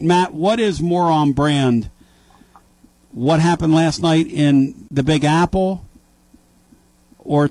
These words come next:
the fact that Titans Bill, three words into his call, is experiencing technical issues? Matt, what's more on brand for you?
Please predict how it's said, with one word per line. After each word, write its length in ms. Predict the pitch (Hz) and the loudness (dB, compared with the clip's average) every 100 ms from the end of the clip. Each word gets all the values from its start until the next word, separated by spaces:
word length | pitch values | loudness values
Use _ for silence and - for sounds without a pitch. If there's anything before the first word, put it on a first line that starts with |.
| - | -2
the 100 | 135 | -2
fact 260 | 160 151 | 0 0
that 120 | 147 - | -2 -2
Titans 340 | 151 156 135 | -2 -2 -4
Bill, 260 | 160 156 - | -2 -2 -2
three 320 | - 147 156 | -4 0 2
words 380 | 151 151 135 147 | 2 0 0 0
into 240 | 139 127 | 2 2
his 160 | 127 - | -2 -2
call, 400 | 151 139 127 120 | 0 0 0 -4
is 180 | - - | -8 -12
experiencing 840 | - - - 143 135 127 - 127 | -12 -8 -2 2 2 0 -2 -2
technical 560 | - 147 - 117 113 113 | 0 -4 -4 -6 -2 -2
issues? 680 | 101 - 98 90 82 - - - _ | 0 2 2 2 -2 -10 -12 -20 _
Matt, 240 | 123 131 147 | 0 0 -2
what's 240 | 156 - | -4 0
more 180 | 156 143 | 0 2
on 140 | 131 | 0
brand 260 | 123 120 107 | 0 -2 -2
for 120 | - | -2
you? 320 | 113 110 98 | 0 0 -2